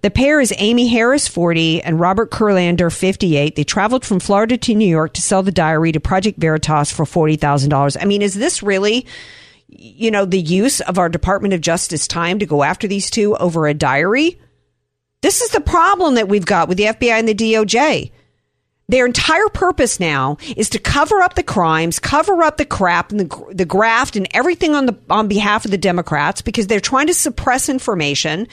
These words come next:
They're trying to also send a message, "Don't you dare go up against us! Don't you dare try to share any information that has, that's unflattering, because it might affect the outcome of an election."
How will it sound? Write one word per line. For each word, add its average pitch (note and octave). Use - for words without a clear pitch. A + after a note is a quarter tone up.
They're A#3
trying C#4
to B3+
also E4
send C#4
a A#3
message, A3
"Don't G#3+
you B3
dare A3+
go C#4+
up A3+
against F3+
us! D#3+
Don't G#3
you G#3+
dare A3+
try D4
to A3
share A#3
any A3
information E3+
that D#3
has, F#3
that's -
unflattering, E3+
because C4+
it C#4
might A3+
affect A#3
the A#3
outcome B3
of B3
an B3+
election." C4+